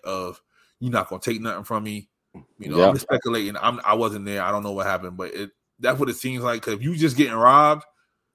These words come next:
Speaker 1: you just get robbed. You know what I mean? Like, it's
Speaker 2: It ain't like
Speaker 1: nothing.
Speaker 2: that guy with the gun that we were talking about in the first story where
Speaker 1: No.
Speaker 2: he just got shooed away.
Speaker 1: Right. Like, it's, if you're getting robbed,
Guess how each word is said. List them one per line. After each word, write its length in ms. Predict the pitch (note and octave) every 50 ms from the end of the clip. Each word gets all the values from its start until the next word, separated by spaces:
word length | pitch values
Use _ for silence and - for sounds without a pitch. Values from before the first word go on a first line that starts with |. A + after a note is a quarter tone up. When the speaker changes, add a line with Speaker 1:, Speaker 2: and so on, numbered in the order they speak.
| _ _ _ _ _ _ _ _ _ _ _
Speaker 1:
you 180 | - C3 D#3 D3+
just 220 | B2 C#3 B2+ A#2
get 160 | A#2+ B2+ A2 G2+
robbed. 340 | A2+ A2+ G2 E2 D2+ - - _ _
You 120 | - A2 A2+
know 80 | A#2+
what 80 | B2 B2
I 40 | B2+
mean? 180 | B2+ B2+ B2
Like, 260 | A#2 A2 G#2+ G2+ - - _ -
it's 160 | A#2+ C#3 -
Speaker 2:
It 100 | G#2 G#2+
ain't 160 | B2+ C#3+ D#3 D#3
like 180 | D3+ D3 C3+
Speaker 1:
nothing. 160 | C#3 C#3+ C3
Speaker 2:
that 60 | C3 C#3+
guy 160 | C#3 C#3 C#3+
with 140 | C#3+ C3+ B2+
the 80 | C3
gun 540 | A#2 A2+ C#3 C#3 C#3 C#3 C#3 C3 C3+ C3+ G#2+ _ _
that 160 | E2 A#2 A#2+ B2
we 120 | C3 C3+
were 80 | C3 B2
talking 220 | - C#3 C3 B2+
about 200 | C3 B2+ B2+ B2+
in 80 | A#2+ A#2
the 80 | A2+ G#2+ -
first 260 | C#3+ C#3+ C#3 B2 -
story 300 | - - A2+ G#2+ G#2 G#2+
where 240 | G#2 G#2 - - A2+
Speaker 1:
No. 80 | G2+
Speaker 2:
he 80 | A#2+ A2+
just 240 | G#2+ A2+ G#2+ - -
got 180 | A2+ G2 F#2+
shooed 240 | - - C#3 C#3 B2
away. 380 | A#2+ A#2+ C3 C#3 B2 G2+ F2+ _ _ _ _ _ _ _
Speaker 1:
Right. 320 | C3+ D3+ E3+ D3+ - - - - _ B2+
Like, 280 | B2+ B2 A2+ A2 G#2+ _ -
it's, 340 | D3 F#3 G3 - - - - _ _ _ _ _ - A#2+
if 160 | A#2+ A2+ C3
you're 160 | F3 A3 B3
getting 280 | G3+ G3+ F#3+ F3+ E3 D3
robbed, 420 | C3 C3+ C3+ C#3+ C#3+ C#3+ C#3+ C3+